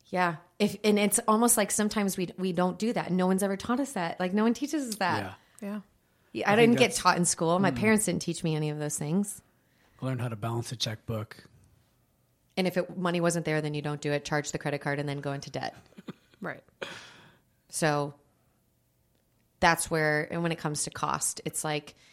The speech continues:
Speaker 1: you've gotta plan for those things, whether they're happening or not, but chiropractic care should be part of it. So you should make sure that that's in there at all times. So then you and your family are healthy and you're not like,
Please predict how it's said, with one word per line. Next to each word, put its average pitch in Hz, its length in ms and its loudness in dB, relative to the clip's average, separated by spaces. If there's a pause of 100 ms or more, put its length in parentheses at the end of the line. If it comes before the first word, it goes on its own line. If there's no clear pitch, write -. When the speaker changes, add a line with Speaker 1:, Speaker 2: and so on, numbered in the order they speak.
(140)
Speaker 1:
you've 160 180 -6
gotta 160 260 0
plan 151 360 -6
for 156 140 -6
those 160 200 -2
things, 180 360 -4
whether 151 360 -4
they're 151 140 -6
happening 156 440 -6
or 160 60 -4
not, 156 260 -4
but - 120 -8
chiropractic 151 440 -4
care 151 220 -6
should - 180 -10
be 147 80 -8
part 147 260 -8
of 160 120 -6
it. 202 220 -2 (200)
So - 140 -4
you 156 160 -2
should 156 260 -4
make 156 140 -8
sure 151 160 -4
that 151 160 -4
that's 147 240 -8
in 151 200 -6
there 143 220 -4
at 143 120 -2
all 143 140 -2
times. 147 360 -8
So 151 140 -6
then 147 240 -8
you 143 140 -6
and 143 80 -8
your 143 100 -6
family 143 360 -6
are 143 80 -2
healthy 143 340 -4
and 143 80 -4
you're 143 100 -4
not 143 200 -4
like, 143 300 -4